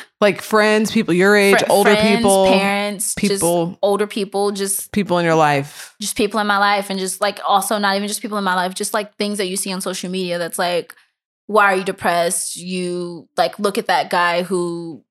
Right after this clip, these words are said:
Speaker 2: has no home." You know, like, you see things like this and you're getting these, I'm, I'm getting these messages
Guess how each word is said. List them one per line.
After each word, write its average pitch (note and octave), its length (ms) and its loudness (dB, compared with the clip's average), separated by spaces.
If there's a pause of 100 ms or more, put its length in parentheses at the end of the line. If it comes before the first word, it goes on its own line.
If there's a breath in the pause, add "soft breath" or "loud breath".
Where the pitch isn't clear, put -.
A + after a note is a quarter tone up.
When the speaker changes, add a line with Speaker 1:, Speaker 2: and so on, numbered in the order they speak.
(340)
Speaker 2:
has F3 340 0
no F3 160 -2
home." D#3+ 560 -4
You G3+ 60 -4
know, F#3+ 160 0
like, F#3 240 -2
you G3+ 140 -4
see G3 240 -2
things F3 280 -8
like F3 140 -6
this F3 180 -6
and F3+ 80 -6
you're F3 80 -8
getting F3+ 200 -6
these, F3 240 -12 (240)
I'm, F#3 340 -2 (220)
I'm F#3+ 240 0
getting F3+ 200 -4
these F3 160 -8
messages E3 600 -6